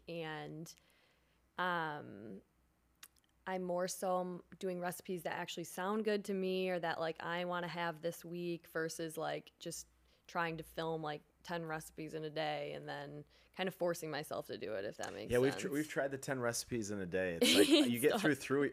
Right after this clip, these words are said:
Speaker 2: three and you're like, "How did I think I was gonna make
Speaker 1: Yeah,
Speaker 2: all this
Speaker 1: there's
Speaker 2: food?"
Speaker 1: no way.
Speaker 2: Yeah, we,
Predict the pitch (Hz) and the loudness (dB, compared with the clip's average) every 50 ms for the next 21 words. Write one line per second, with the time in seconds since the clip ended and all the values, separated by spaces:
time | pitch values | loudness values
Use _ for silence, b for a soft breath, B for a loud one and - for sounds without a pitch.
0 | - - - - 135 139 123 117 107 101 95 90 90 - - - 113 123 139 139 | -2 -6 0 2 2 4 4 4 4 4 4 4 2 0 0 0 2 2 2 2
1 | 127 135 123 113 101 - - - 117 113 - 117 101 95 87 98 92 87 90 - | 2 2 2 2 0 -2 -6 -4 -4 2 4 4 4 4 2 -2 -2 2 4 6
2 | - - - 294 247 208 254 - 262 254 254 262 240 247 233 - 233 220 190 165 | 6 8 10 12 12 12 12 10 8 6 8 6 6 6 6 6 6 6 6 6
3 | 190 233 214 - - - 226 - 110 113 95 87 95 120 131 B | 4 2 2 0 0 -2 -2 2 4 4 6 6 6 6 4 B